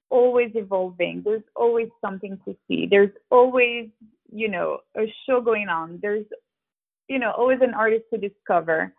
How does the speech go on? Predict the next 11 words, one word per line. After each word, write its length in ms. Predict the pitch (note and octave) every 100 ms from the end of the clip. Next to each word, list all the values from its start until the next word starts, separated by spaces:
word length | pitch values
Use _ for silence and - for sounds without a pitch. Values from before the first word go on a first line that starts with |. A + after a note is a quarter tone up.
| _ _ _ _ _
And 340 | G3+ G3 G3 G3+ -
even 240 | B3 D4+ D4+
when 180 | B3
you 100 | A3
live 280 | G3 G3+ B3+ -
there, 260 | E3+ E3+ F3+
I 40 |
mean, 180 | F3+ F#3+ -
it's 200 | A#3+ -
overwhelming 800 | A#3 G#3+ G3 G3 C4 C#4+ D#3+ E3+
'cause 200 | F#3+